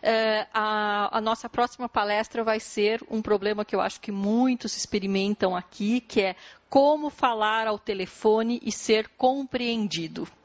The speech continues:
Então, esse vai ser o tema da nossa próxima palestra, na última segunda-feira de novembro,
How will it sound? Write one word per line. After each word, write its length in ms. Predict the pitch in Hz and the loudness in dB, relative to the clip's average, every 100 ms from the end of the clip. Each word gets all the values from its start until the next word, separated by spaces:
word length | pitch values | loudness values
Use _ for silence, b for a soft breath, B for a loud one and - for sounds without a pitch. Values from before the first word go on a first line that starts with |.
| - B B | -20 B B
Então, 460 | 208 202 208 202 | -4 -2 -2 0
esse 320 | 202 208 - | 2 0 0
vai 220 | 226 196 196 | -4 -4 -4
ser 240 | - 196 | -4 -2
o 100 | 196 | -2
tema 480 | - 196 190 196 196 | 0 2 2 0 -4
da 120 | 208 | -4
nossa 340 | 190 185 - 196 | -2 -4 -4 -8
próxima 480 | 202 180 - 196 | -4 -4 -4 -6
palestra, 640 | 202 277 254 220 233 - 262 B B B | 0 2 2 0 -2 -8 -12 B B B
na 260 | 233 226 226 | 0 0 0
última 380 | 220 - 233 | -2 -4 -4
segunda-feira 800 | 226 226 214 214 208 - 196 202 | -2 -2 -2 0 -2 0 0 0
de 120 | 202 | -2
novembro, 640 | 208 214 202 160 151 - | -2 0 -2 -6 -10 -12